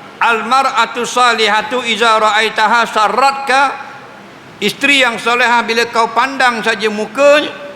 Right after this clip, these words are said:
kamu sudah jadi sangat gembira. Faham tak? Dengan comelnya bersih. Mana pendek cerita gini lah. Isteri yang salihah, dia macam malam pengantin. Kita malam pengantin, kita buka pintu pengantin, bini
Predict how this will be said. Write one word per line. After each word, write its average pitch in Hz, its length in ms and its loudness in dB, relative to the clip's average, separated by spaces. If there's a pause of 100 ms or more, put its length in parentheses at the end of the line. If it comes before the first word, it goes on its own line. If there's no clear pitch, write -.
(180)
kamu 196 320 -2
sudah 196 240 -2
jadi 175 240 -4
sangat 240 560 -2
gembira. 143 480 -6 (880)
Faham 170 240 0
tak? 147 100 0 (380)
Dengan 147 320 -4
comelnya 156 560 -2
bersih. 139 400 -4 (320)
Mana 160 240 0
pendek 170 320 -2
cerita 160 320 -6
gini 160 240 -2
lah. 156 80 0 (400)
Isteri 165 400 -2
yang 151 160 -2
salihah, 151 720 -2 (320)
dia 156 160 0
macam 160 320 -2
malam 147 400 -2
pengantin. 127 560 -10 (1700)
Kita 123 240 -2
malam 151 320 0
pengantin, 156 320 -6
kita 151 160 -8
buka 156 240 -6
pintu 156 320 -8
pengantin, 170 480 -4
bini 160 240 -8